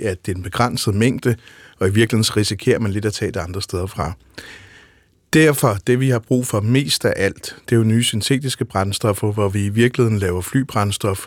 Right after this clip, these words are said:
ud af grøn strøm og C O to.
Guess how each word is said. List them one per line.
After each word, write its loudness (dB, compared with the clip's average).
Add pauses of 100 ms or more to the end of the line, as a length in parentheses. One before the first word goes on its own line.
(140)
ud 0 (100)
af 2
grøn -2
strøm 0 (180)
og 0
C -2
O -2
to. -8